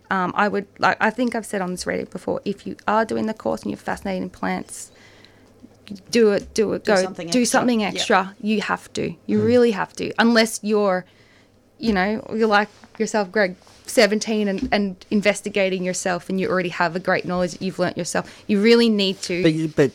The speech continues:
Speaker 1: Yeah.
Speaker 3: the, the, I think the big thing there is interest, having interest in something. It doesn't matter what it is.
Speaker 1: It is.
Speaker 3: It doesn't
Speaker 1: Passion and
Speaker 3: matter whether
Speaker 1: interest.
Speaker 3: it's geology or,
Speaker 1: Yeah.
Speaker 3: or um, astronomy or whatever. It's just have an interest and
Speaker 1: Yes.
Speaker 3: follow it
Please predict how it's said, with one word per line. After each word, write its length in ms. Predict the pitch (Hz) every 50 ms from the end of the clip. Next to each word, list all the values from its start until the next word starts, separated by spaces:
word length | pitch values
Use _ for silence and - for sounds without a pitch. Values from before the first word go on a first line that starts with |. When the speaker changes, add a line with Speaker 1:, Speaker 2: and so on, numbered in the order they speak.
| - _ _
Speaker 1:
Yeah. 80 | - 165
Speaker 3:
the, 140 | 160 160 131
the, 280 | 131 160 151 135 131 120 - _ - -
I 100 | 117 127
think 200 | - - 180 170
the 80 | 131
big 180 | 107 123 123 135
thing 200 | - - 147 123
there 120 | 110 104 104
is 120 | 95 95
interest, 480 | 104 107 120 123 - 104 78 - - -
having 240 | 127 117 117 101 98
interest 340 | 120 135 - 123 - -
in 120 | - 92 90
something. 280 | - - 131 143 101
It 40 | 92
doesn't 180 | 113 143 110 95
matter 180 | 87 104 143
what 160 | 135 95 90 85
it 120 | 85 104
is. 240 | 131 113 90 135 -
Speaker 1:
It 100 | 220 202
is. 180 | 196 180 -
Speaker 3:
It 60 | - -
doesn't 0 |
Speaker 1:
Passion 280 | - 233 220 143 - -
and 80 | -
Speaker 3:
matter 200 | 214 113 117 120 117
whether 160 | 117 110 110
Speaker 1:
interest. 260 | 110 101 - - -
Speaker 3:
it's 80 | - -
geology 520 | 110 110 113 117 120 107 110 113 110 110
or, 340 | 107 107 107 107 107 107 104 95 - -
Speaker 1:
Yeah. 140 | 117 107 104
Speaker 3:
or 260 | 107 107 101 95 92 - - - - - - - - - - - - -
um, 520 | 113 110 104 101 98 95 98 98 95 76 - - - _
astronomy 720 | 127 117 - - - - 123 113 120 113 110 110 107 107
or 420 | 107 98 110 110 104 104 101 98 95 95 -
whatever. 420 | 101 104 113 120 110 104 101 101
It's 200 | 110 - - -
just 360 | - - 131 117 - - - -
have 260 | - - 123 120 123
an 100 | 113 104
interest 500 | 110 117 - - 117 104 - - - - -
and 140 | 98 107 107
Speaker 1:
Yes. 160 | 104 101 -
Speaker 3:
follow 400 | - - 120 120 127 127 123 110
it 140 | 107 104 -